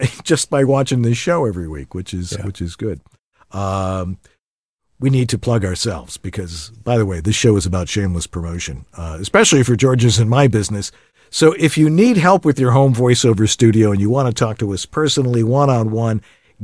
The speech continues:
Speaker 1: get it sounding the way you want, you can join me over at home voice over studio dot com. And George has his legendary, multifaceted website, which is
Speaker 2: George the dot tech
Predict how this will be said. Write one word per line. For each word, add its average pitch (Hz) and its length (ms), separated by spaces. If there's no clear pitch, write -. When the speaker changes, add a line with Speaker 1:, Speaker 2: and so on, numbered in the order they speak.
Speaker 1:
get 151 180
it 151 120
sounding 139 340
the 120 100
way 120 140
you 107 160
want, 117 340
you 160 80
can 131 240
join 151 360
me 147 220
over 165 480
at 117 420
home 147 300
voice 135 360
over 107 280
studio 87 720
dot 92 380
com. 73 560
And 82 320
George 127 280
has 104 300
his 156 320
legendary, 123 1000
multifaceted 139 1000
website, 127 520
which 123 260
is 135 520
Speaker 2:
George 151 440
the 131 160
dot 117 260
tech 85 480